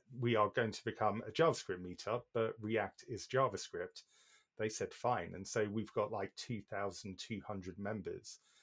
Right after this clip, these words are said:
and it was totally sold out. So we sold a hundred and fifty tickets free. You know, the people didn't have to pay. You literally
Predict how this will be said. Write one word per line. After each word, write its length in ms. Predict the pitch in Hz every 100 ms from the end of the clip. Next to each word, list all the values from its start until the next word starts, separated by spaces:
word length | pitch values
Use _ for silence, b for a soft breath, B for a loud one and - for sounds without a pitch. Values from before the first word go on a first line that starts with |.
| b b b
and 100 | 123
it 20 |
was 120 | 127
totally 300 | - 160 151
sold 340 | 113 - 90 90
out. 300 | 147 101 - _
So 380 | - - 113 110
we 120 | 104 113
sold 480 | - 123 113 107 -
a 60 | -
hundred 320 | - 135 107
and 120 | 110
fifty 540 | 101 123 - 113 101 92
tickets 800 | - 143 135 90 95 - - - _ _ _ _ _ _
free. 520 | - - 175 98 135 127
You 120 | 147
know, 140 | 120 104
the 320 | 127 127 123 - 131 - -
people 200 | 139 123
didn't 220 | 113 104
have 160 | 107 -
to 80 | -
pay. 520 | - 104 85 110 - -
You 120 | 113
literally 500 | 107 - - 101 92